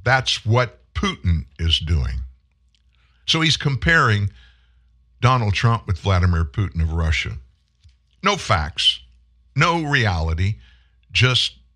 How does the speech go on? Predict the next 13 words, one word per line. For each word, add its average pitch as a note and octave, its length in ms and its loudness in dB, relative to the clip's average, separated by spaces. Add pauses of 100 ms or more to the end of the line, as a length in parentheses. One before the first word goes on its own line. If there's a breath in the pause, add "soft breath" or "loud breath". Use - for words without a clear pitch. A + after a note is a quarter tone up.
ten D#3 220 0
thousand B2 520 2
feet A#2+ 380 -4 (720)
screaming A#2+ 580 2
and G#2 100 2
hollering. D#2 640 2
Jamie C3+ 300 2
Raskin B2+ 500 2
is G2+ 160 2
what A2+ 160 2
I've A2 220 2
always A#2+ 480 2
termed G2+ 400 2